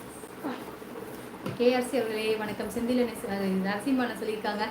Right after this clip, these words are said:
ஹாய் சங்கர் அண்ணா வணக்கம். என்னம்மா தங்கை நலமா? ரொம்ப நல்லா இருக்கேன் அண்ணா, நீங்க நல்லா இருக்கீங்களா? ஏன்னு என்னோட சாட்சி வியூஸ்க்கு கமெண்ட் கொடுக்க மாட்டேங்கிற, ஏன்னா லைவுக்கு வர மாட்டேங்கிற? ஆ, கே ஆர் சி நண்பா, எந்த ஊர் நீங்க அப்படின்னு சின்ன தம்பிமா கேட்டிருக்காங்க. ஹாய் வணக்கம், நல்லா இருக்கீங்களா? நல்லா இருக்கேன் செந்தில் அண்ணா, நீங்க நல்லா இருக்கீங்களா சொல்லுங்க.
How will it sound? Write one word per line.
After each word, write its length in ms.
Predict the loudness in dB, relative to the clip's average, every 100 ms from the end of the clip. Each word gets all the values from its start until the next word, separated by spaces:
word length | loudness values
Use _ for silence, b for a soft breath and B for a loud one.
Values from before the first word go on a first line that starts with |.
| B B B
ஹாய் 300 | 6 8 8
சங்கர் 260 | 6 8 8
அண்ணா 280 | 8 8 8
வணக்கம். 840 | 8 6 6 8 8 8 8 8
என்னம்மா 460 | 8 8 8 6 6
தங்கை 640 | 6 6 6 4 4 4
நலமா? 360 | 6 8 6
ரொம்ப 420 | 10 8 8 6 4
நல்லா 220 | 6 4
இருக்கேன் 240 | 4 4
அண்ணா, 160 | 6 6
நீங்க 260 | 4 4
நல்லா 260 | 6 6 6
இருக்கீங்களா? 440 | 6 6 4 6
ஏன்னு 420 | 4 4 6 6 8 8
என்னோட 200 | 6 6
சாட்சி 400 | 6 6 6 4
வியூஸ்க்கு 240 | 4 0
கமெண்ட் 260 | 2 2 2
கொடுக்க 320 | 0 2 2
மாட்டேங்கிற, 280 | 2 2 4
ஏன்னா 320 | 6 8 8 8
லைவுக்கு 260 | 8 8 8
வர 140 | 4
மாட்டேங்கிற? 460 | 4 0 -2 -2 0 0 0 -6 -12 -12 -12 -12 -14 -6 0
ஆ, 80 | 2 4
கே 160 | 6
ஆர் 60 | 6
சி 80 | 4
நண்பா, 560 | 6 8 8 8 8
எந்த 280 | 6 6 6
ஊர் 180 | 4 2
நீங்க 240 | 0 -4
அப்படின்னு 220 | -2 0
சின்ன 180 | -2 -2
தம்பிமா 420 | -2 -2 -4 -2
கேட்டிருக்காங்க. 420 | -4 -2 -4 0 4
ஹாய் 140 | 4
வணக்கம், 320 | 4 4 4
நல்லா 200 | 4 4
இருக்கீங்களா? 340 | -2 -2 -4 0
நல்லா 300 | 2 6 6
இருக்கேன் 220 | 6 2
செந்தில் 280 | 2 2 0
அண்ணா, 180 | 0
நீங்க 180 | -2 -2
நல்லா 180 | -4 0
இருக்கீங்களா 380 | 0 0 -2 -4
சொல்லுங்க. 240 | -6 -6